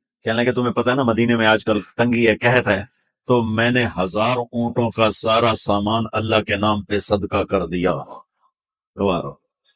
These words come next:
اچھا، ہمارے تاجر کیا کرتے ہیں؟ جب وہ دیکھتے ہیں بازار میں تنگی ہو، میرے کو مال پہ ہے، پھر وہ فرعون بن جاتے ہیں اور منہ منگی قیمت لیتے ہیں،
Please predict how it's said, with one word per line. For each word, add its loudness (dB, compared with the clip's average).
اچھا، 0
ہمارے 2
تاجر 2
کیا 0
کرتے 0
ہیں؟ 0
جب 0
وہ 0
دیکھتے -2
ہیں 0
بازار 0
میں -2
تنگی -2
ہو، 0
میرے 0
کو 0
مال 2
پہ 2
ہے، 2
پھر 0
وہ 0
فرعون 2
بن 0
جاتے -4
ہیں -8
اور 0
منہ 0
منگی 0
قیمت -2
لیتے -8
ہیں، -20